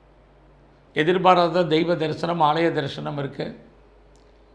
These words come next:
நீண்ட தூர ஜேர்னி போறதுக்கான வாய்ப்பு, அதுலேயும் நிறைய ஸ்ட்ரகிள் இருந்துகிட்டே இருக்கு. So, இந்த மாதத்தை பொறுத்த வரைக்கும்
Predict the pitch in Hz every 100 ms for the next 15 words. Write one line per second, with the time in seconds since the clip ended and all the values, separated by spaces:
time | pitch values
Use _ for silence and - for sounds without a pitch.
0 | _ _ _ _ _ _ _ _ - 156
1 | 208 202 196 175 185 165 151 190 190 -
2 | 160 165 160 151 156 139 156 151 165 -
3 | - - - _ _ - 170 214 214 196
4 | 160 170 165 - 151 139 131 107 - -
5 | - _ _ - 151 170 156 151 151 120
6 | - - - - _ _ - - _ _
7 | _ _ - 170 160 170 180 175 180 190
8 | 190 - 165 170 156 156 160 160